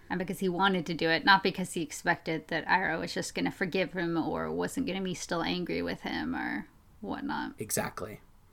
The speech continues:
Speaker 2: Yeah, it, it was no, it was not about loyalty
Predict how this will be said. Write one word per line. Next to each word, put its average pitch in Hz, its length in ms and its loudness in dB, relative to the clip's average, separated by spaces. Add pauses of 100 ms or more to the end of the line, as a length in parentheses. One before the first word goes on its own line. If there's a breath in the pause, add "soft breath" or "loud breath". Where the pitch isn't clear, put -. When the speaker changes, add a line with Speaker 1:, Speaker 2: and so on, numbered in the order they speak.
Speaker 2:
Yeah, 117 260 4
it, 131 140 10
it 143 160 12
was 139 280 8
no, 127 220 6
it 139 360 6
was 143 180 10
not 139 100 8
about 123 280 4
loyalty 110 600 0